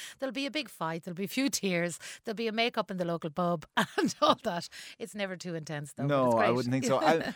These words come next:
Speaker 2: I, I, the Gaelic Games, big part of life growing up as well in your house.
Speaker 1: Absolutely. And people are flabbergasted that we have such, we are so steeped in football in Leitrim, because you see us on our county level and you see us not doing so well.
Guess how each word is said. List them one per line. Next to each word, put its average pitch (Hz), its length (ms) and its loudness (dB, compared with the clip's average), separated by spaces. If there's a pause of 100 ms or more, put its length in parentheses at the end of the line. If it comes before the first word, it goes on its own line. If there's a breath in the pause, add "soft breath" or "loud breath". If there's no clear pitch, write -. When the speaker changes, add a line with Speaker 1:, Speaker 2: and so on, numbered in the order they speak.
(100)
Speaker 2:
I, 185 220 4
I, 170 40 6
the 165 320 0
Gaelic 214 300 4
Games, 240 340 4
big 180 180 0
part 143 260 2
of 117 260 -6
life 123 300 0
growing 110 220 0
up 104 140 -6
as 98 120 -6
well 127 300 -2 (120)
in 104 80 -6
your 101 180 -4
house. 90 180 -6
Speaker 1:
Absolutely. 220 600 -4
And 190 120 -6
people 294 260 -6
are 269 60 -2
flabbergasted 214 680 -6
that 165 160 -8 (260)
we 196 280 -8 (300 loud breath)
have 190 160 -6
such, - 600 -4
we 208 120 -4
are 196 80 -2
so 220 320 -2
steeped 202 420 -6
in 175 120 -10
football 190 380 -6
in 160 120 -6
Leitrim, 185 380 -6 (360 loud breath)
because 214 300 -6
you 220 80 -4
see 240 240 -4
us 214 140 -6
on 196 100 -6
our 180 140 -6
county 208 340 -6
level 156 480 -8
and 170 260 -10
you 175 120 -8
see 180 280 -8
us 160 120 -10
not 160 140 -10
doing 175 180 -8
so 160 120 -10
well. 175 320 -2